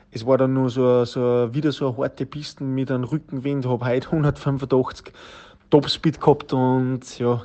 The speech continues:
könnt's mir glauben, ab hundertsiebzig, hundertfünfundsiebzig ist schon schwer, dass die ganzen Steiner Löcher auf so einer, so einer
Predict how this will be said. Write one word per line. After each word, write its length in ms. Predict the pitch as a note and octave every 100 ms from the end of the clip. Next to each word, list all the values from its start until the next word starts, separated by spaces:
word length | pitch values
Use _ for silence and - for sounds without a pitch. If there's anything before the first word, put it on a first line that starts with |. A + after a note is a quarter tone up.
| -
könnt's 200 | - A#2+
mir 120 | B2+
glauben, 340 | B2 A2+ B2 B2
ab 180 | B2 -
hundertsiebzig, 720 | C3 B2+ B2 - D3 C#3+ - -
hundertfünfundsiebzig 1080 | C3 B2 B2 - C3 B2 - C#3+ - - - - - - - - - _ -
ist 100 | D3+
schon 180 | - D#3+
schwer, 260 | - C#3
dass 220 | D#3 D3+ D3
die 80 |
ganzen 560 | C#3+ C#3 C#3 - D3 C#3+
Steiner 720 | C#3+ - C3+ C#3+ C#3+ C#3+ C#3+
Löcher 680 | C#3 C#3+ - C#3+ C#3 C3+ -
auf 160 | - A#2
so 160 | - C3+
einer, 420 | B2+ B2+ B2+ B2
so 220 | - C3
einer 460 | B2+ B2+ B2+ B2